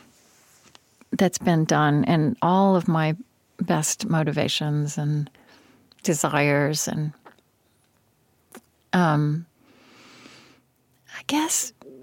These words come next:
maybe I thought, maybe I'm thinking that what I'd like for you to do, and, and, you know, I think people feel helpless and they feel outraged. Um, one of the things Resmaa Menakem said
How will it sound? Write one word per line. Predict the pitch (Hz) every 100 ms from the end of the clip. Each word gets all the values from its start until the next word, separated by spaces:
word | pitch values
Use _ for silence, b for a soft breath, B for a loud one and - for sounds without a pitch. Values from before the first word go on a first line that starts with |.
| - 196
maybe | 233 285 311
I | 208
thought, | - - 160 165 - -
maybe | 226 262 262 247
I'm | 190 185
thinking | 175 190 185 196 180
that | 170
what | 170 170
I'd | 175 -
like | 160 165
for | - -
you | 156 160 170
to | 170
do, | - 160 156 151 147 - b b b b b b b b _ _ _ _ _ _
and, | 196 -
and, | 196 180 -
you | 202
know, | 180
I | 170
think | 180
people | - 175 180
feel | - 156 156 156
helpless | 156 - 233 233 - - - - - -
and | 151
they |
feel | 147 - -
outraged. | 220 226 185 170 165 170 - - - b b b b b b b b b b -
Um, | 180 160 156 147 151 _ _ _ _ _ _ _ _ _ _ _ -
one | 208 202
of | 196
the |
things | - 180 180
Resmaa | 160 165 175 160
Menakem | 156 165 185 - 151
said | 151 160 139 156